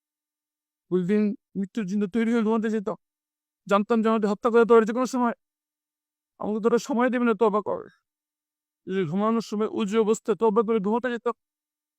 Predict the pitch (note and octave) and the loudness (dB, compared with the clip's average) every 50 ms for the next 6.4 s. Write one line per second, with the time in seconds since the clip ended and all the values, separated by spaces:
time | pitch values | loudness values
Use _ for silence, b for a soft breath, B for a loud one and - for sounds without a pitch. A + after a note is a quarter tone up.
0 | _ - F#3+ D#3+ E3 A3 A3+ - - B3+ A#3+ A3+ A3+ - F#3 G#3+ A#3 - - G#3 | _ -10 -8 -6 -4 -4 -4 -4 -2 -2 0 0 -2 -2 0 -2 -2 0 -2 -4
1 | G#3+ - - A#3 A3+ A#3 A#3 A#3 A#3 G3+ A3+ G3+ A3 G#3 G#3+ - C#4 A3 A#3+ A#3 | -4 -4 -2 0 2 2 4 4 2 2 0 0 0 0 0 0 0 0 2 2
2 | G#3 A3 A3+ G3 F#3+ A3 A3+ A3 A3 A3+ A3 A3 A3 G#3+ G#3 - A3+ G#3+ G#3+ A3 | 2 2 0 2 4 4 4 6 4 4 4 2 2 -2 0 0 2 4 6 6
3 | G#3+ G#3 A3 - - A#3 G#3 G3+ G3 - G#3 G3 G#3 G#3 G3+ - G3 _ - - | 6 6 4 2 4 2 0 0 0 -6 -4 -4 -4 -4 -4 -8 -12 _ -14 -18
4 | - - _ _ _ _ _ _ _ _ _ _ _ _ _ _ _ _ _ _ | -18 -18 _ _ _ _ _ _ _ _ _ _ _ _ _ _ _ _ _ _
5 | _ _ _ _ _ _ _ _ _ _ _ - - - G3 G3 G3+ F#3+ F3+ E3 | _ _ _ _ _ _ _ _ _ _ _ -16 -12 -8 -6 -4 -4 -4 0 2
6 | A3 A3+ G#3 A3+ F#3 G3+ F#3+ - | 2 2 2 0 -2 -4 -2 0